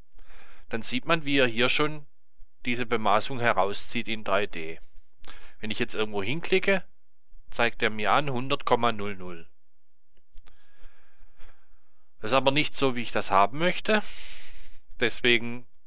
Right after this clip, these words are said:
markiere ich diese Dimension wieder und lösche sie mal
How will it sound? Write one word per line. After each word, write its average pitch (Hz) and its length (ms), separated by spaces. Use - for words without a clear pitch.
markiere 117 440
ich 113 160
diese 104 460
Dimension 135 560
wieder 165 320
und 110 160
lösche 110 280
sie 110 120
mal 98 400